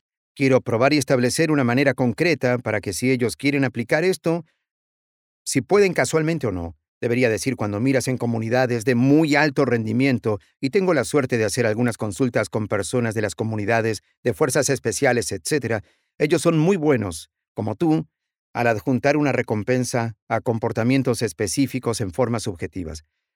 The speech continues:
Así que mentalidad de crecimiento y estas recompensas de dopamina que aplicamos, no se trata de decir, "Oh, tuve un día terrible, lo hice mal, pero ¿sabes qué?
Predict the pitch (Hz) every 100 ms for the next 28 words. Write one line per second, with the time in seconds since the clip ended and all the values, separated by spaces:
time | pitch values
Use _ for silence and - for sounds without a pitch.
0 | _ - 143 147 135 131 135 139 185 165
1 | 143 147 127 135 120 - 120 120 _ _
2 | 120 131 139 127 127 113 131 131 117 117
3 | 110 104 101 139 123 120 104 107 - 131
4 | 127 123 131 160 175 151 165 151 143 123
5 | 110 - 139 131 - _ _ _ - 139
6 | 117 120 156 156 143 131 127 110 151 151
7 | 123 123 104 101 139 127 110 98 92 82
8 | _ _ - 131 127 120 117 151 131 -
9 | 110 - 123 120 151 165